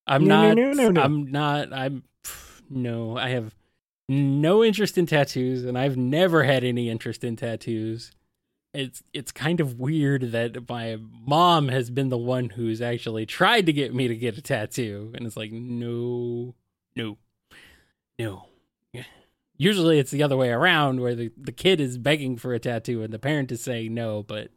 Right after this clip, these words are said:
Speaker 1: uh, for m-, my, my family's weird. <laughs> So, uh, would I get Yakuza-style tattoos or the Sonic I P dies?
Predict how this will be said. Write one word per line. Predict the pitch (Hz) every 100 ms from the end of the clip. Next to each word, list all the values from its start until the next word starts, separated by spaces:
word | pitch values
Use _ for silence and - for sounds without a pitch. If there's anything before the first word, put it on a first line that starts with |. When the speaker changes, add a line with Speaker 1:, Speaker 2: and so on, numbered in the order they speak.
| - 175 156 147 _ _ _ _ -
Speaker 1:
uh, | 120 110 98 - - -
for | -
m-, | 120 - - - 135
my, | - 123 113 107 - _ _ _ -
my | 135
family's | - 107 101 101 104
weird. | 101 101 104 - _ _
<laughs> | 180 - 180 - 180 - 233 - - - - _ _ _ _ - 220 202 175 151
So, | - 135 131 131 131 131
uh, | 131 127 127 127
would | - 117 139 175
I | 185 175
get | 170 170 170 170 - -
Yakuza-style | 123 147 139 - 139 - 135 135
tattoos | 127 135 123 127 110 104 101 -
or | 110
the | 101
Sonic | - 120 117
I | 117 107
P | 113
dies? | 110 101 98 101 -